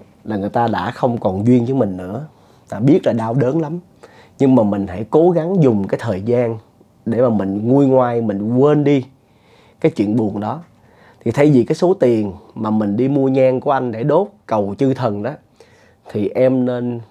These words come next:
mời bạn bè, gia đình đi du lịch để mà mình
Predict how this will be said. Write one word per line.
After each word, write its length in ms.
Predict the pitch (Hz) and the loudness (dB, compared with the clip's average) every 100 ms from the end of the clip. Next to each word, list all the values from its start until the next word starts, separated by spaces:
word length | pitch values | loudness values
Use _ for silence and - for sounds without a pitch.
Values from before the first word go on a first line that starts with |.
| _ _ - - | _ _ -20 -2
mời 540 | 117 113 104 95 90 - | 2 2 2 -4 -8 -8
bạn 260 | 123 95 120 | -4 -2 -2
bè, 300 | 117 104 95 - _ _ | -4 -4 -8 -16 _ _
gia 160 | 127 123 | 0 0
đình 300 | 110 98 82 _ _ _ | 0 -6 -10 _ _ _
đi 160 | 139 | 0
du 120 | 131 120 | 2 0
lịch 180 | 98 - _ _ _ _ _ _ _ _ _ _ _ _ _ | -4 -12 _ _ _ _ _ _ _ _ _ _ _ _ _
để 260 | 139 120 120 | 2 4 4
mà 260 | 175 123 110 | 2 2 0
mình 400 | 110 104 101 | 0 0 -4